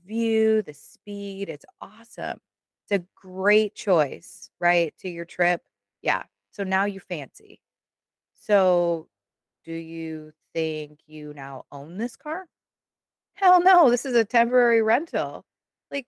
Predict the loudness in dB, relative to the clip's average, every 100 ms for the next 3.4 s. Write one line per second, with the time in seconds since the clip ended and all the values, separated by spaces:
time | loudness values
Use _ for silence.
0 | _ -14 -14 -12 -10 -6 -4 -4 -4 -6
1 | -4 -4 -4 -8 -6 -8 -6 -6 -6 -8
2 | -10 -12 -4 -4 -4 -10 -6 -4 -4 -8
3 | -4 -2 -2 -6